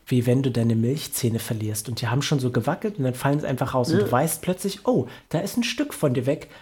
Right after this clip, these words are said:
Speaker 1: aber so richtig wehtun tut's auch nicht.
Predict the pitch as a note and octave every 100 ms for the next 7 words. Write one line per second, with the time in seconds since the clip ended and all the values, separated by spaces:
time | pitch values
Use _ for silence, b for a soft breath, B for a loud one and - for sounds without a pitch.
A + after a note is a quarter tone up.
0 | B C3+ B2 B2+ E3 G#3 F#3 - G#3 A#3
1 | - G3 F#3+ F#3+ - F3+ - - A#2+ -
2 | G2+ G2